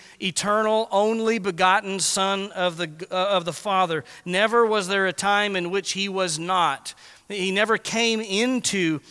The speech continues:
existence because he is divine himself. It says that, that he is the radiance of the glory of the Father. We see the glory of God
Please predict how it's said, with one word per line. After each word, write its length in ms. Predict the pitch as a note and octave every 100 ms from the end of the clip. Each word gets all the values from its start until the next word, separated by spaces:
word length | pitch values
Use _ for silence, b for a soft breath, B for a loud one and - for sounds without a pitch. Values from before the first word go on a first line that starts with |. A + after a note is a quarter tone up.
| B
existence 800 | - E3+ D3 F3 E3 G3 G3+ G3+
because 400 | G3 F3+ F#3+ F3
he 240 | G3+ G3 F#3
is 160 | F#3+
divine 500 | E3 E3+ F3+ F3+ F#3
himself. 540 | F3+ F3 - A3+ F#3 -
It 80 |
says 320 | - G#3 G3+ E3
that, 160 | F#3 B B B -
that 140 | F#3
he 180 | F#3+ A3+
is 120 | F#3
the 100 | F3+
radiance 680 | E3+ E3 G#3+ A#3+ A#3+ A3+ G#3
of 140 | F3
the 80 | F#3+
glory 480 | D#3 G3 A#3+ B3 F#3
of 80 |
the 80 | D#3+
Father. 360 | C#3 F3 D#3 D3+
We 140 | D#3+
see 460 | D#3 - A#3+ B3 B3+
the 100 | A3
glory 400 | E3 A3 A#3 A3
of 160 | F3
God 380 | D#3+ G3+ G#3 G3+